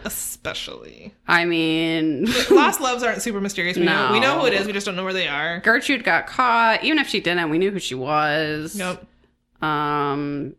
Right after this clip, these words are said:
Speaker 2: I guess that your bank robbery was the most mysterious one.
Speaker 1: It was pretty mysterious, but I don't know if it holds the whole episode.
Speaker 2: Uh,
Speaker 1: So,
Speaker 2: sideways,
Speaker 1: I guess
Speaker 2: I
Speaker 1: a, a
Speaker 2: guess.
Speaker 1: thumb sideways on that one.
Speaker 2: Lower sideways.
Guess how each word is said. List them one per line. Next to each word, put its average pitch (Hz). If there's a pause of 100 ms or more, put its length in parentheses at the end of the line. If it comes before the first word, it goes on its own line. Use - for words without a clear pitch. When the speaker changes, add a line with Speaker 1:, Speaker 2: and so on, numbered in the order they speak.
(140)
Speaker 2:
I 185
guess 494
that 339
your 240 (400)
bank 214
robbery 131
was 143
the 151
most 143
mysterious 113
one. -
Speaker 1:
It 370
was 539
pretty 381
mysterious, 233
but 262
I -
don't 320
know 277
if 247
it 226
holds 196
the -
whole 165
episode. -
Speaker 2:
Uh, -
Speaker 1:
So, 190
Speaker 2:
sideways, 151
Speaker 1:
I -
guess -
Speaker 2:
I 135
Speaker 1:
a, 131
a -
Speaker 2:
guess. 226
Speaker 1:
thumb 226
sideways 160
on 165
that 160
one. 180
Speaker 2:
Lower 175
sideways. 131